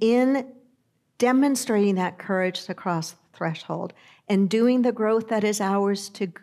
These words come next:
do, what eventually happens is we come through that process changed. We come through that process a different,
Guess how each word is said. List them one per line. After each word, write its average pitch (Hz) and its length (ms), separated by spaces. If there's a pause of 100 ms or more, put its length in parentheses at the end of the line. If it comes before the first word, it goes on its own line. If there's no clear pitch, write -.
(120)
do, 208 420 (380)
what 196 180
eventually 202 580
happens 190 680 (300)
is 202 200
we 208 200
come 214 360
through 233 340
that 190 300
process 170 640
changed. 196 680 (580)
We 208 160
come 202 320
through 247 500
that 196 340
process 170 920 (500)
a 208 120 (440)
different, 262 560